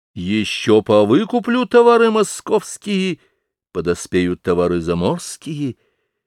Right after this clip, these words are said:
Не я, видно, купец богат новгородский, побогаче меня славный Новгород. Отдавал он настоятелям новгородским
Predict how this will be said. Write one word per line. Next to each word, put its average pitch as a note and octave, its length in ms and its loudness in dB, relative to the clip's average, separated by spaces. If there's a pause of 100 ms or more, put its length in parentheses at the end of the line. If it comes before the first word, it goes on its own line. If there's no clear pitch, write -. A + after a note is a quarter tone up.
(120)
Не C3+ 340 0
я, D#3+ 260 4
видно, C#3+ 460 -2
купец B2 580 -2
богат G#2 500 0
новгородский, G2 1200 -4 (300)
побогаче F#2 840 0
меня E3+ 240 0
славный B2 920 0
Новгород. A#2+ 720 -6 (1300)
Отдавал B2+ 800 4
он G2 280 2
настоятелям G2+ 960 0
новгородским F#2+ 1120 0